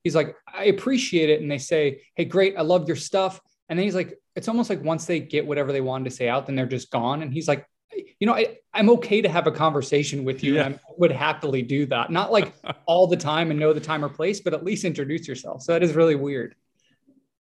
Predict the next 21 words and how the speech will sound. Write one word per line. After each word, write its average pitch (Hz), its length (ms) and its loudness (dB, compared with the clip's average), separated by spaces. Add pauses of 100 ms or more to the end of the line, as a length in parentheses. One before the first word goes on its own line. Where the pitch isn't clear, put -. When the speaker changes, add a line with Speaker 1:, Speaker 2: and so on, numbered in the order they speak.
(140)
Speaker 2:
It's, 98 200 -8
it - 100 -8
is 117 340 0
just 110 240 -4
a 98 60 0
strange, 104 500 0
like, 87 220 0 (460)
glitch 104 300 -2
in 87 100 0
the 78 100 -4
system. - 420 -6
I 73 160 0
don't, 87 160 0
I 90 80 0
don't, 92 240 2
I 90 80 -2
can't 107 240 2
explain 95 400 0
it, - 240 -6
but, 73 280 -4
um, 73 480 0